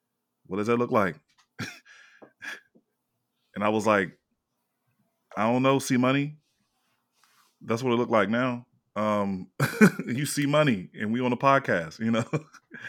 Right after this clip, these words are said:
Um, but then it started to kinda, like, carve into an actual idea, right? Like, we actually started to look at names, um,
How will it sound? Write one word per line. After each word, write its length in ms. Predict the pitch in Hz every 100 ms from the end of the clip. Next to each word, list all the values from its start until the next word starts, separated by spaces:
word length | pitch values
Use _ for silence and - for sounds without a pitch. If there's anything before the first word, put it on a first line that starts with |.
| - 147 123 -
Um, 520 | 104 104 101 98 82 -
but 160 | 110 110
then 160 | 160
it 80 | 165
started 300 | 151 143 143
to 80 | 147
kinda, 180 | 143 131
like, 200 | 110 -
carve 260 | 117 107
into 180 | 110 110
an 80 | 95
actual 300 | 95 107 90
idea, 420 | 90 80 101 90
right? 300 | 85 92 -
Like, 240 | 92 90 -
we 160 | 107 104
actually 240 | 98 107
started 440 | - 101 92 92 -
to 80 | 95
look 200 | 92 87
at 140 | 85
names, 680 | 101 107 107 104 104 - - 107 - - _ _ -
um, 640 | 95 92 87 87 85 85